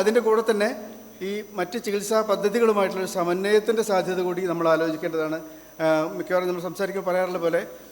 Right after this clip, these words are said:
പ്രകൃതി ചികിത്സ പോലുള്ള കാര്യങ്ങൾ തീർച്ചയായിട്ടും യൂറിൻ തെറാപ്പിയുടെ ഭാഗം തന്നെയാണ്, അല്ലെങ്കിൽ യൂറിൻ തെറാപ്പി പ്രകൃതി ചികിത്സയുടെ ഭാഗമാണ്. ഇത് രണ്ടും പരസ്പരം വിരുദ്ധമായി നിൽക്കുന്ന അവസ്ഥയാണ് ഇപ്പോൾ നിലവിലുള്ളത്. ഇതെന്തോ മോശപ്പെട്ട കാര്യം എന്നുള്ള നിലയ്ക്കാണ് വിചാരിച്ചിട്ടുള്ളത്. അങ്ങനെയല്ലാതെ ഇത്തരം ചികിത്സകൾ തമ്മിലുള്ള സമന്വയത്തിൻ്റെ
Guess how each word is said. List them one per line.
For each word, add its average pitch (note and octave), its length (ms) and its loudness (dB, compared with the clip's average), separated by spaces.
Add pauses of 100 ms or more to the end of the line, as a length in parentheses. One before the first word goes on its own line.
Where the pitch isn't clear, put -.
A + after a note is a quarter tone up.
(100)
പ്രകൃതി F3+ 300 -2
ചികിത്സ G#3 300 -2
പോലുള്ള G3 260 2
കാര്യങ്ങൾ F3+ 300 0
തീർച്ചയായിട്ടും G3 420 -4
യൂറിൻ F3 200 -4
തെറാപ്പിയുടെ F#3 400 -2
ഭാഗം E3 300 0
തന്നെയാണ്, F3 260 -4
അല്ലെങ്കിൽ E3 200 -4
യൂറിൻ D#3+ 180 -8
തെറാപ്പി E3+ 360 -2
പ്രകൃതി D#3+ 220 -6
ചികിത്സയുടെ E3 340 -6
ഭാഗമാണ്. D3+ 420 -2 (400)
ഇത് G#3+ 140 -2
രണ്ടും G#3 220 2 (320)
പരസ്പരം G#3 460 0
വിരുദ്ധമായി G3+ 480 4
നിൽക്കുന്ന F#3 300 -2
അവസ്ഥയാണ് F3 360 -2
ഇപ്പോൾ F3+ 200 -2 (140)
നിലവിലുള്ളത്. D3+ 540 0
ഇതെന്തോ E3 300 -2
മോശപ്പെട്ട E3 420 -6
കാര്യം E3 280 -2
എന്നുള്ള D#3+ 220 -2
നിലയ്ക്കാണ് D3+ 340 -4
വിചാരിച്ചിട്ടുള്ളത്. C#3+ 480 -8 (460)
അങ്ങനെയല്ലാതെ G3 680 4 (500)
ഇത്തരം G#3 260 -2
ചികിത്സകൾ G3 400 -2
തമ്മിലുള്ള F#3 320 -6
സമന്വയത്തിൻ്റെ G#3 640 0